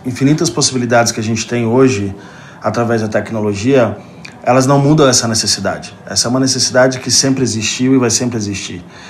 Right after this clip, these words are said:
Mas no momento que a gente tem infinitas possibilidades de e-mail, é, é muito, é muito comum você ver marcas fazendo quase que um telefone sem fio, onde ela tá falando algo numa campanha, no produto, ela tá tentando entregar um outro valor,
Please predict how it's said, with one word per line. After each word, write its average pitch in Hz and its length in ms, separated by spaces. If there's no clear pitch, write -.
Mas 123 360
no 135 60
momento 139 360
que 143 80
a 135 40
gente 131 260
tem 127 320
infinitas 135 800
possibilidades 107 720
de 98 100
e-mail, 110 500
é, 117 520
é 117 80
muito, 139 880
é 117 80
muito 139 260
comum 135 300
você 127 240
ver 123 220
marcas 123 480
fazendo 123 320
quase 139 280
que 131 80
um 131 120
telefone 120 460
sem 113 200
fio, 107 300
onde 110 480
ela 113 180
tá 120 120
falando 131 340
algo 160 300
numa 139 240
campanha, 147 680
no 139 120
produto, 131 480
ela 127 100
tá 127 160
tentando 120 320
entregar 117 320
um 117 100
outro 113 200
valor, 143 580